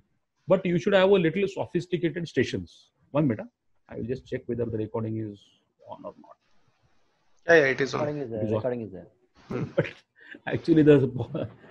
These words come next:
Speaker 1: the recess also got recorded. <laughs> It's okay, fine. Fine.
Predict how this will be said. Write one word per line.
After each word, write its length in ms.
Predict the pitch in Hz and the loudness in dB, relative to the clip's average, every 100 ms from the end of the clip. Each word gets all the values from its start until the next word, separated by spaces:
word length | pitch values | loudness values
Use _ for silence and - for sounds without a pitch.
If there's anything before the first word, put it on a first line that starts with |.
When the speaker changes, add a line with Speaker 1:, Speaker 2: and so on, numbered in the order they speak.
| - - | -20 -8
Speaker 1:
the 840 | 123 123 131 117 113 107 104 107 110 | 0 4 6 8 6 2 -2 0 2
recess 280 | 117 151 | 4 4
also 220 | 147 139 147 | 4 4 2
got 160 | 131 | 2
recorded. 440 | 117 110 101 92 - | 4 4 2 2 -4
<laughs> 80 | - | 4
It's 540 | 262 - - - 202 - | 4 6 0 0 -8 -4
okay, 260 | 180 170 117 | -4 -4 -8
fine. 120 | - - - - - _ - | -10 -16 -20 -20 -20 _ 0
Fine. 240 | 135 - | 0 0